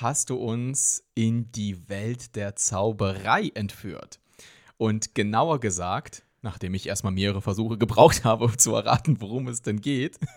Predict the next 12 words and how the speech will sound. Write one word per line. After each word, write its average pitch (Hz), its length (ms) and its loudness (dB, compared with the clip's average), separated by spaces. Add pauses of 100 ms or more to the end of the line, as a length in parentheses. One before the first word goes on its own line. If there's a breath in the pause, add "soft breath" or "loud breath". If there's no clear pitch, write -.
<laughs> 185 60 6 (2750 loud breath)
hast 135 320 -2
du 135 100 0
uns 135 180 -4
ein 120 220 -4
paar 117 200 -4
sehr 113 220 -4
interessante 117 600 -6
und 98 120 -6
spannende 107 340 -6
Zaubersprüche 98 760 -2
vorgestellt, 80 720 -14